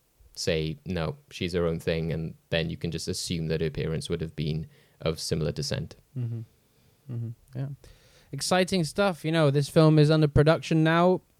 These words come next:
Speaker 2: well into it, so I'm sure we're gonna be seeing a lot more photos and hearing a lot more news as the weeks go by. So looking forward to that. But Dave, uh, what's the next story we've got?
Speaker 1: So, uh, interestingly, we've talked a lot about in the past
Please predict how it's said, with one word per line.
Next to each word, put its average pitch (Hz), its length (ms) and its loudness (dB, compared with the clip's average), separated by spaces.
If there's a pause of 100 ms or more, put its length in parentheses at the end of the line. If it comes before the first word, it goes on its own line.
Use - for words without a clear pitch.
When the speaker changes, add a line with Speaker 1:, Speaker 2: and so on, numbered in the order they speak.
Speaker 2:
well 156 220 4
into 165 300 6
it, 170 120 6
so 147 140 2
I'm 143 100 6
sure 156 300 6
we're 139 100 8
gonna 135 220 6
be 131 180 4
seeing 131 260 2
a 123 60 4
lot 131 220 8
more 127 180 8
photos 123 720 6 (440)
and 123 280 -2
hearing 131 320 6
a 123 40 4
lot 123 240 4
more 123 160 6
news 120 520 6
as 123 280 -4
the 123 100 -6
weeks 120 260 -2
go 113 180 0
by. 110 240 -2
So 120 380 -2 (420)
looking 151 340 4
forward 160 300 6
to 160 120 0
that. 165 260 0
But 160 160 6
Dave, 185 420 4
uh, 151 220 4
what's 156 340 4
the 170 140 0
next 180 180 -4
story 120 340 2
we've 113 200 0
got? 110 180 -6 (800)
Speaker 1:
So, 104 440 6
uh, 98 280 4
interestingly, 120 580 6
we've 98 200 2
talked 120 320 0
a 101 40 -2
lot 104 320 4
about 95 360 0
in 92 120 -2
the 90 60 0
past - 600 -2